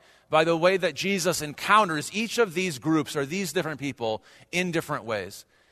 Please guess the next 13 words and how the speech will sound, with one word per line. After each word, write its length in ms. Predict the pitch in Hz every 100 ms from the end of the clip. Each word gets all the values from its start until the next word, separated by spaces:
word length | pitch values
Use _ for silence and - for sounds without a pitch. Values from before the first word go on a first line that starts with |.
| _ -
And 100 | 180
I 60 | 196
think 160 | 262
there's 180 | 262 214
so 380 | - - 233 247
much 640 | 196 185 190 120 127 -
for 320 | - - 170 175
us 140 | 170
to 140 | - 190
learn, 320 | 180 151 135
more 320 | 170 262 302
than 160 | 262 226
is 240 | 190 -